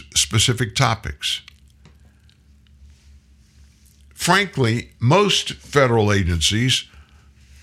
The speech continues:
are irredeemably corrupt, and they need to be really reformed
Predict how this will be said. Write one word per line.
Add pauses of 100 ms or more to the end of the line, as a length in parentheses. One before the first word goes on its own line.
(180)
are (140)
irredeemably (340)
corrupt, (920)
and
they
need
to
be
really
reformed